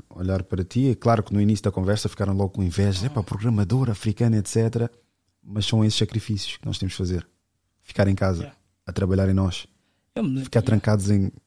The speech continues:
Speaker 2: Era tipo, ia para a escola de uma noitada, tipo, direta. Estudava a noite toda e ia para a escola outra vez.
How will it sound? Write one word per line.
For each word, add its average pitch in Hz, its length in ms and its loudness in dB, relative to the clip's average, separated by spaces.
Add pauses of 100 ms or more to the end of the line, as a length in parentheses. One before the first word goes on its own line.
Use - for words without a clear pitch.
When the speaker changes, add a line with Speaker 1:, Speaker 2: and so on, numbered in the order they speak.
(100)
Speaker 2:
Era 175 260 -4
tipo, 190 480 0
ia 202 100 4
para 208 120 2
a - 20 0
escola 220 680 -4
de 196 60 -8
uma 214 200 -2
noitada, 214 600 -2
tipo, 170 360 -10
direta. 165 520 -2 (460)
Estudava 156 380 -10
a - 20 -4
noite 160 200 -8
toda 226 540 -2
e 202 60 -8
ia 185 100 -6
para 165 100 -12
a - 40 -8
escola 160 240 -6
outra 139 180 -10
vez. 143 260 -12